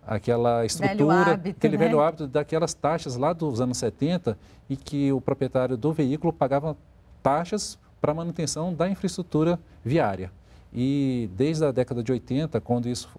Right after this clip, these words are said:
Speaker 1: quando as taxas foram convertidas em imposto, elas perderam essa característica de destinação específica. Então, é um imposto, como os outros impostos,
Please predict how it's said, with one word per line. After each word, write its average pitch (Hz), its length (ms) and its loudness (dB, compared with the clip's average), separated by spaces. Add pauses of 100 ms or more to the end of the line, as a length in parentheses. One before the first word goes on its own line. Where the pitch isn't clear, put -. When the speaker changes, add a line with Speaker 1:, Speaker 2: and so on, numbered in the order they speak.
Speaker 1:
quando 110 280 0
as 98 160 -4
taxas 117 280 -2
foram 120 200 -6
convertidas 107 540 -6
em 143 100 -4
imposto, 175 640 -2 (340)
elas 110 240 -2
perderam 127 320 -2
essa 143 180 -8
característica 147 640 -4
de 135 60 -10
destinação 147 460 -6
específica. 135 600 -8 (100)
Então, 104 260 -4
é 120 60 -2
um 175 80 0
imposto, 139 540 -2 (600)
como 120 320 -4
os 117 140 -6
outros 160 280 -6
impostos, - 680 -6